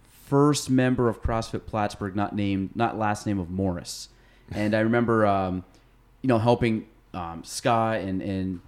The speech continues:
Logan and John and Joe and, and, uh, basically unbox all the stuff. Um, I remember doing a couple of the two thousand thirteen open workouts with either no mats or a couple mats 'cause the gym wasn't in-,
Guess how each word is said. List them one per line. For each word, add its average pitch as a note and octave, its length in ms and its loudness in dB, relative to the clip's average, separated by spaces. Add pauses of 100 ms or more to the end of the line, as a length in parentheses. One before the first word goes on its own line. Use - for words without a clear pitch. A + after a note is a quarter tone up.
(380)
Logan A#2+ 640 6
and F#2+ 120 0
John A2+ 420 4
and F#2+ 160 0
Joe G#2+ 460 6
and, F#2+ 180 -2
and, F#2+ 300 -2
uh, F2+ 340 -2 (720)
basically B2 320 4
unbox G2+ 500 0
all A2+ 120 0
the A2+ 80 -2
stuff. - 640 -4
Um, F#2 500 -2
I G2+ 60 -8
remember G#2+ 260 2
doing G#2 240 2
a G2 40 -8
couple A2 220 -4
of G2 60 -2
the G2 200 -2
two - 160 -6
thousand G2+ 280 0
thirteen A2+ 400 0
open A2 280 0
workouts A2 580 -2
with G#2 160 -4
either G2+ 280 -2
no G#2 260 0
mats A2+ 380 -2
or G2 80 -6
a F#2 40 -8
couple A2 300 -4
mats B2+ 460 -6
'cause F#2+ 240 -8
the G#2 140 -8
gym G#2 240 0
wasn't G2+ 300 -4
in-, D#2 180 -10